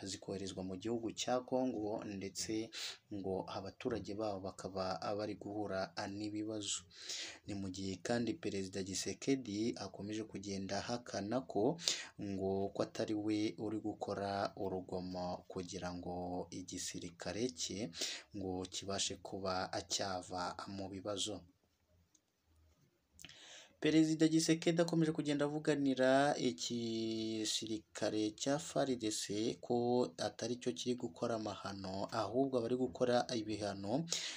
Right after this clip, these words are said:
ah, amahano ari izindi ngabo,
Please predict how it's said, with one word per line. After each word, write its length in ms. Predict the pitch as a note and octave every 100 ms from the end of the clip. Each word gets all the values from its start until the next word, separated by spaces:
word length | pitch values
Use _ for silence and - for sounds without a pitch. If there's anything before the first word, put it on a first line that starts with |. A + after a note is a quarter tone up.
| -
ah, 320 | A2 G#2 G2+ G2+ -
amahano 800 | A2 G#2+ G#2 G2+ F#2+ G2 G#2 -
ari 460 | - G#2+ A2 A2 A2 -
izindi 480 | G2+ F#2 G#2+ G#2+ G2
ngabo, 640 | F#2+ F#2 F#2+ G#2 B2 B2+